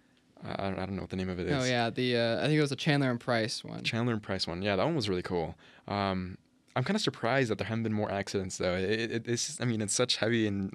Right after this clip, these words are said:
Speaker 1: large machinery, and it's very intimidating, you know? Um, I was expecting blood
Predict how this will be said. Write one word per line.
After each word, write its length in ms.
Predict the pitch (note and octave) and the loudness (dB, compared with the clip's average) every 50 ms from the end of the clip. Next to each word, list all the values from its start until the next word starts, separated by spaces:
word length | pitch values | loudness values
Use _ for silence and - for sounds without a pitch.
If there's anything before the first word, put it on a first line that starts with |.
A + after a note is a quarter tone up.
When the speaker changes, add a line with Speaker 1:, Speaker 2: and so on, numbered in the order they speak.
| - | -4
Speaker 1:
large 280 | - F#2+ G2 G#2+ G#2 - | -2 2 2 2 2 0
machinery, 440 | G#2 F#2+ - G2 G#2 G2+ G2 F#2 F#2+ | -2 -2 -2 -2 -2 -2 -2 -2 -2
and 80 | F#2 | -2
it's 140 | F#2+ F#2+ - | -4 -4 -2
very 180 | - G#2 G2 G#2+ | 0 0 0 0
intimidating, 500 | A2 G2+ - A#2 A2+ G2 G2 F#2+ F#2+ F#2 | -2 -4 -6 -4 -4 -2 -2 -2 -2 -2
you 80 | F2+ F2+ | -2 -2
know? 220 | F2 F2+ F#2 G#2 G#2+ - - - - - - - - | -2 -2 -2 -4 -6 -10 -16 -20 -20 -20 -20 -16 -10
Um, 460 | - E2 E2 E2 E2+ F2 E2+ E2+ E2 D#2+ - _ _ _ _ _ _ _ - | -6 -4 -2 -2 -2 -4 -4 -6 -8 -10 -14 _ _ _ _ _ _ _ -6
I 20 | |
was 80 | A2 G2+ | -6 -4
expecting 580 | G2 - - G#2 - - G#2+ G2+ G2 F#2 F#2+ G#2+ - _ _ _ _ _ _ _ _ _ _ _ _ - - - G#3+ G3 | -4 -2 -4 -4 -4 -4 -4 -4 -4 -6 -6 -10 -14 _ _ _ _ _ _ _ _ _ _ _ _ -20 -20 -20 -14 -10
blood 460 | C#3+ G#2+ G2+ F#2+ F#2 F#2 F#2 F#2+ | -8 -6 -4 -4 -2 -2 -4 -6